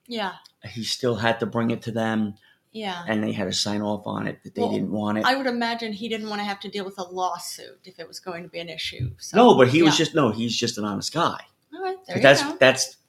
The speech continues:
Speaker 2: everybody says that about him.
Speaker 1: That's
Speaker 2: He's
Speaker 1: cool.
Speaker 2: too honest to where it pisses you off. That's what everybody
Speaker 1: <laughs>
Speaker 2: says. And that's where, that's where Steve Jobs was the salesman in Wozniak. Well, he was the brains, and
Speaker 1: Yeah.
Speaker 2: they had that, you know,
Speaker 1: Together.
Speaker 2: chemistry, the whole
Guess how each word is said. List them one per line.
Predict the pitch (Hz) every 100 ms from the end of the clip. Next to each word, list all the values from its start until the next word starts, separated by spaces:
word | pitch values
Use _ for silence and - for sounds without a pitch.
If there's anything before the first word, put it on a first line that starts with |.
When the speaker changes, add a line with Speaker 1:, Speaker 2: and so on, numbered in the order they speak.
| -
Speaker 2:
everybody | 131 135 127 147 127
says | 123 113
that | 98 -
about | - -
him. | - 71 _ - -
Speaker 1:
That's | 240 185
Speaker 2:
He's | 139 220
Speaker 1:
cool. | 190
Speaker 2:
too | 170 156
honest | 139 139 -
to | 131
where | 120 139
it | -
pisses | 127 120 107
you | 113 117
off. | 117 - - - - - - _ -
That's | 139 143
what | 160
everybody | 147 131 151 139
Speaker 1:
<laughs> | 143 151
Speaker 2:
says. | 143 - - - - -
And | - 480
that's | - -
where, | 135 123 - - -
that's | 127 -
where | 120 117
Steve | - 127 -
Jobs | 110 107 101 - _ _ _ _ _ _ _ _ _
was | 117 110
the | -
salesman | - 107 113 113 110
in | 110
Wozniak. | 104 101 - 104 104 - -
Well, | 123
he | 143 151
was | 113
the | 98
brains, | 113 113 110 107 107
and | 104 98
Speaker 1:
Yeah. | 254 226 190 - _ _ _ _ 151
Speaker 2:
they | 147
had | 139 135 131
that, | 131 123 - - _ - _ _ _ _ _ -
you | 127
know, | 131
Speaker 1:
Together. | 214 190
Speaker 2:
chemistry, | - 143 147 - 113 110
the | 107
whole | 110 113 113 110